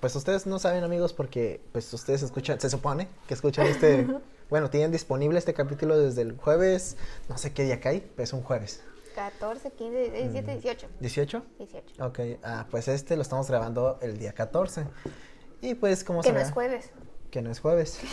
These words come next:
Speaker 2: <laughs>
Speaker 1: Día catorce de, de, de febrero, pues, el
Speaker 2: Ujú.
Speaker 1: día de,
Speaker 2: De San
Speaker 1: de
Speaker 2: Valentín,
Speaker 1: San Valentín.
Speaker 2: Elizalde.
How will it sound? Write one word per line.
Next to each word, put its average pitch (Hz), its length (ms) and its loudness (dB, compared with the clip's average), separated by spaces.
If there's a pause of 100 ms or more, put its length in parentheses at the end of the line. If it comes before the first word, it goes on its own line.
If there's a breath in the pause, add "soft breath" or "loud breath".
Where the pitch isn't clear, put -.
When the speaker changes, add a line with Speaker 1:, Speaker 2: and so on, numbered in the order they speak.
(140)
Speaker 2:
<laughs> 330 300 4
Speaker 1:
Día 139 180 4
catorce 143 480 0
de, 104 440 -2
de, 110 440 -8
de 117 140 -6
febrero, 202 420 -2
pues, - 200 -4
el 135 100 -2
Speaker 2:
Ujú. 127 60 -4
Speaker 1:
día 143 120 0
de, 131 380 0 (640 loud breath)
Speaker 2:
De - 80 -8
San 151 80 -4
Speaker 1:
de 147 100 6
Speaker 2:
Valentín, 139 300 4
Speaker 1:
San 466 80 8
Valentín. 147 340 2
Speaker 2:
Elizalde. 269 400 -4